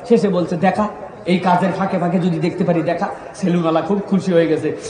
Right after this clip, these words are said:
সাথে সাথে পকেটের মধ্যে ছিল একটা পাঁচ টাকার কয়েন আর হাতের মধ্যে এক টাকার কয়েন। টেবিলের উপর রাখছে পাঁচ টাকা, হাতে রাখছে এক টাকা।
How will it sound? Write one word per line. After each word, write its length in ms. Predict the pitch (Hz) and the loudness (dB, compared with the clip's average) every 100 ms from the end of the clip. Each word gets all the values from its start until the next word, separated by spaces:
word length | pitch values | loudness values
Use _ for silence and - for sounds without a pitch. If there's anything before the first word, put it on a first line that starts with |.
| - | -4
সাথে 200 | 185 185 | -2 0
সাথে 200 | 165 170 - | 0 0 0
পকেটের 300 | 160 170 170 | 0 2 2
মধ্যে 280 | 175 160 160 | 2 2 -2
ছিল 240 | 165 170 | -2 -2
একটা 260 | 160 165 160 | -2 -2 -6
পাঁচ 220 | - 156 - | -4 -8 -4
টাকার 240 | 175 180 - | -4 -2 0
কয়েন 320 | 214 254 311 - - | 4 4 2 -4 -4
আর 120 | - | -2
হাতের 340 | - 143 - 139 | -2 -4 -2 0
মধ্যে 260 | 160 151 | 0 2
এক 180 | 147 - - | 0 0 -2
টাকার 260 | 143 143 - | 0 0 2
কয়েন। 200 | 139 135 - - - - - | 0 0 -6 -12 -14 -10 0
টেবিলের 380 | 175 190 185 | 4 6 6
উপর 240 | 175 175 170 | 4 4 4
রাখছে 460 | 165 - 175 160 - - - - | 4 2 2 2 0 -8 -12 -2
পাঁচ 160 | 175 175 - | -2 0 -2
টাকা, 280 | - 240 208 | 0 2 2
হাতে 380 | 175 156 185 | 0 -2 0
রাখছে 300 | 165 156 - | 0 0 -2
এক 120 | 156 - | -2 -2
টাকা। 300 | 160 - 120 | -4 -2 -4